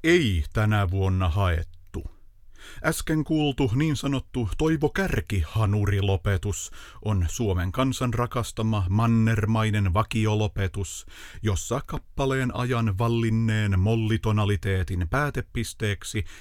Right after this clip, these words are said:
kiilaa amerikkalaistyyppinen yhdeksän plus yksitoista sointu. Sen opettelu on monelle harmonikan soittajalle elämänmittainen tehtävä.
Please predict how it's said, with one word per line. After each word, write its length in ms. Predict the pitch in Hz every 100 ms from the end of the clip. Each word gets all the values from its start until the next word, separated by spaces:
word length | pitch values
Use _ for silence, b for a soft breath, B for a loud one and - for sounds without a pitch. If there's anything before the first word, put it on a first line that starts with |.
| B
kiilaa 520 | 120 120 117 113 -
amerikkalaistyyppinen 1160 | 160 156 117 - 104 98 - 104 - 107 104 104 -
yhdeksän 560 | 135 127 117 - 98 87
plus 320 | 107 107 -
yksitoista 840 | 78 - - 85 87 80 - 92 -
sointu. 680 | - 95 95 101 95 98 - - - - - B B B B B
Sen 400 | - 185 175 127
opettelu 840 | 123 117 113 95 - - 87 76 - B B
on 180 | 107 104
monelle 480 | 117 147 143 131 113
harmonikan 720 | 123 120 113 107 98 107 101
soittajalle 840 | 110 101 - 98 98 95 90 87
elämänmittainen 1080 | 123 151 156 143 139 135 127 - 131 131 135
tehtävä. 600 | 147 135 - - 87 78